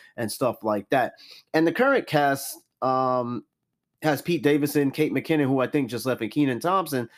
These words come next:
to name a few. Um, you guys know Kenan Thompson from the Nickelodeon days, The Good Burger, all that days, right? He's pretty much one of the predominant, uh, people on there. Um, but to give you a little synopsis, right, how this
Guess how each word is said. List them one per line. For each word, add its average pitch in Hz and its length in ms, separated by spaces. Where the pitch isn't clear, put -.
to 143 100
name 139 240
a 117 80
few. 160 460
Um, 120 360
you 131 80
guys 131 300
know 127 120
Kenan 123 280
Thompson 123 420
from 117 220
the 117 60
Nickelodeon 123 580
days, 117 260
The 113 60
Good 120 180
Burger, 120 340
all 117 260
that 127 280
days, 101 320
right? 117 220
He's 123 180
pretty 131 220
much 117 260
one 117 140
of 110 60
the 107 60
predominant, 113 600
uh, 113 160
people 143 340
on 135 140
there. 104 180
Um, 139 420
but 139 140
to 147 80
give 214 240
you 214 140
a - 20
little 175 240
synopsis, 135 840
right, 131 260
how 131 180
this - 460